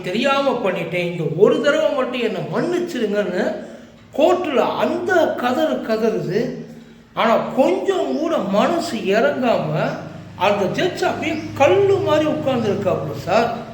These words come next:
உன்னையெல்லாம் ஊ-, வெளியில விட்டோன்னு வச்சுக்கயேன், ஊரை கெடுத்துருவ,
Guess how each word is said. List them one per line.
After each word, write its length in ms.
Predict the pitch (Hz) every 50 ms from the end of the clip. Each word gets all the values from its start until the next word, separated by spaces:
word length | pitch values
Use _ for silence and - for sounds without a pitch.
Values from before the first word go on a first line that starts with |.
| - - - - - - - -
உன்னையெல்லாம் 600 | 185 208 220 214 208 190 185 185 202 262 285 269
ஊ-, 340 | 226 233 262 269 269 254 - -
வெளியில 300 | 196 240 294 320 311 262
விட்டோன்னு 440 | 208 - 220 - - 269 262 262 220
வச்சுக்கயேன், 760 | - - - 160 151 156 147 151 185 214 233 226 185 - - - - - - - - - - - - -
ஊரை 480 | - 202 254 320 381 381 381 370 339 285
கெடுத்துருவ, 760 | - - - 226 214 220 220 - - 175 170 156 151 139